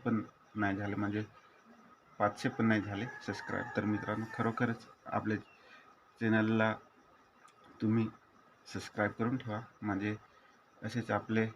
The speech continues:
पालघरचं कल्चर कसं आहे ना, ते मी दाखवण्याचा प्रयत्न करेन. तर मित्रांनो, आत्ता सीझन आहे, आलं आहे आपले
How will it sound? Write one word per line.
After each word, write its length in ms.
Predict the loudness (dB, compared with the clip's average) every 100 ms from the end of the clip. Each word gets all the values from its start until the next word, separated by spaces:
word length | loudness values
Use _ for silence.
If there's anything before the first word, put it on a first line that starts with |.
| -14 _
पालघरचं 500 | 4 4 4 -4 -4
कल्चर 380 | -4 -2 2 0
कसं 280 | 0 -4 -4
आहे 100 | -2
ना, 80 | -2
ते 140 | -2 -2
मी 60 | -2
दाखवण्याचा 480 | -2 -2 -2 0 -2
प्रयत्न 340 | -2 -4 -4
करेन. 220 | -4 -4 -4
तर 100 | -4
मित्रांनो, 380 | -2 0 2 2
आत्ता 240 | 0 0 0
सीझन 340 | 0 0 0
आहे, 240 | 0 0 -2 -6 -20 -18 -8
आलं 180 | 0 2
आहे 160 | 2 0
आपले 280 | 0 0